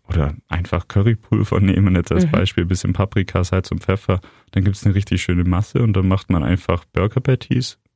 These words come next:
Speaker 1: kauft sich ein leckeres Brot dazu, macht einen Salat drauf und gut. Also es sind wirklich so die einfachen Dinge. Und, ähm, ich glaub, wichtig ist einfach zu wissen, was man gut kombinieren kann und sich auch zu trauen, was Neues auszuprobieren.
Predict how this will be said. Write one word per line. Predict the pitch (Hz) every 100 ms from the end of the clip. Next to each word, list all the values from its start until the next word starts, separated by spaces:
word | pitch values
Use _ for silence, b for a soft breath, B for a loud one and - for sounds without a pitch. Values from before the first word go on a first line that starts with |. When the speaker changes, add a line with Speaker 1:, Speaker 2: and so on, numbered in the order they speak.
| _
Speaker 1:
kauft | - 101 -
sich | 90 -
ein | 92
leckeres | 95 - 90
Brot | - 98 -
dazu, | 104 - 107 107 B B B
macht | 90 -
einen | 92
Salat | 87 87 85 -
drauf | 95 90
und | 101
gut. | 98 123 -
Also | 87 90
es | 87 - - B B
sind | B 107 107 - -
wirklich | 98 117 117
so | - 101
die | 95
einfachen | 95 131 127 110 87
Dinge. | 87 82 76 -
Und, | 85 85 82
ähm, | - 87 87 B B B B _ _ _ _
ich | - -
glaub, | 104 104
wichtig | 123 - - -
ist | 101 - 101
einfach | 101 92 -
zu | - 90
wissen, | 110 - 92 95 _ _
was | - 101
man | - 95
gut | 113
kombinieren | - 95 92 92 110 139
kann | 131 - -
und | - 95
sich | 95 87
auch | -
zu | -
trauen, | 82 85 90 101
was | 90 -
Neues | 92 139
auszuprobieren. | - - - - 78 78 78